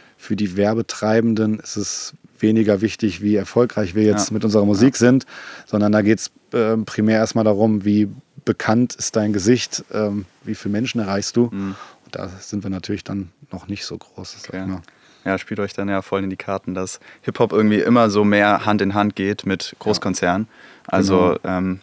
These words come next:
Speaker 2: Luciano war, glaub ich, in der Edeka-Werbung,
Speaker 1: Ja.
Speaker 2: <laughs> Apache bei B M W und jetzt
Speaker 1: Genau.
Speaker 2: ihr eben mit Rin und Nina Chuba bei A M G, beziehungsweise Mercedes-Benz in Kooperation. Wie lief das ab?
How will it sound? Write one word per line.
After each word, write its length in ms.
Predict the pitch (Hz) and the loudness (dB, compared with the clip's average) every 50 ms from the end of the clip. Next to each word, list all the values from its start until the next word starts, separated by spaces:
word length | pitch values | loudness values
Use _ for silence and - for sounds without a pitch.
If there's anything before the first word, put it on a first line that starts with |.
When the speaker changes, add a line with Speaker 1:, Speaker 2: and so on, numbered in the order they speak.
| _ - - | _ -14 -10
Speaker 2:
Luciano 600 | 98 92 - - 92 92 98 98 95 92 90 - | -8 -6 -2 0 0 2 2 2 0 0 -2 -2
war, 120 | - 92 | -2 -4
glaub 180 | - - 95 92 | -2 -2 -2 -2
ich, 80 | - - | 0 0
in 60 | 95 | 0
der 100 | 90 - | 0 0
Edeka-Werbung, 640 | 98 104 - - 107 101 104 104 101 98 107 107 120 | 0 -2 -2 0 0 2 4 4 4 4 4 4 4
Speaker 1:
Ja. 160 | 127 123 - | 4 4 2
Speaker 2:
<laughs> 480 | - - - - - 139 - - 151 - | -2 -6 -4 -2 -2 -2 0 -2 0 2
Apache 640 | - 98 - - 104 104 - - 113 107 101 98 95 | 2 2 2 2 0 0 2 2 2 2 2 2 2
bei 200 | - 95 98 98 | 2 2 2 2
B 120 | - 107 | 2 2
M 140 | 101 101 101 | 2 4 4
W 240 | 104 117 131 151 156 139 - - - | 4 4 4 2 0 -4 -10 -10 -2
und 120 | - 104 | 2 4
jetzt 200 | 104 107 110 104 | 4 4 4 4
Speaker 1:
Genau. 100 | 104 104 110 | 4 6 6
Speaker 2:
ihr 100 | 107 98 | 6 6
eben 200 | 87 101 95 101 | 4 4 4 4
mit 180 | 98 95 90 - | 2 2 2 2
Rin 200 | 101 104 107 110 | 2 2 2 4
und 80 | 104 | 2
Nina 200 | 101 98 98 92 | 2 2 2 0
Chuba 380 | 92 - - 110 107 107 104 101 | -2 -2 -2 0 2 2 2 2
bei 420 | 92 92 90 92 92 92 92 92 - - _ _ - - | 2 2 2 2 4 4 2 0 -2 -6 _ _ -12 -10
A 140 | 90 - - | -6 -2 -2
M 120 | 95 98 95 | 0 0 0
G, 140 | 98 104 | 0 -2
beziehungsweise 540 | 110 110 - - - 101 98 - 101 92 98 | -2 -4 -6 -6 -4 -4 -2 0 -2 0 0
Mercedes-Benz 920 | 98 95 92 90 - - - - 101 - - 104 101 - - 107 107 110 | 0 -2 -2 -2 -4 -8 -8 -10 -8 -6 -4 -4 -4 -2 0 0 0 0
in 80 | - 104 | 0 -2
Kooperation. 720 | - - 104 - 107 104 98 - - 104 107 110 113 - _ - - - - _ | 0 -2 -2 0 0 0 0 0 0 2 2 2 0 -2 _ -16 -20 -20 -14 _
Wie 80 | - 90 | -8 -6
lief 140 | 85 - - | -6 -6 -6
das 140 | - - - | -6 -6 -4
ab? 180 | - 90 - | -4 -6 -6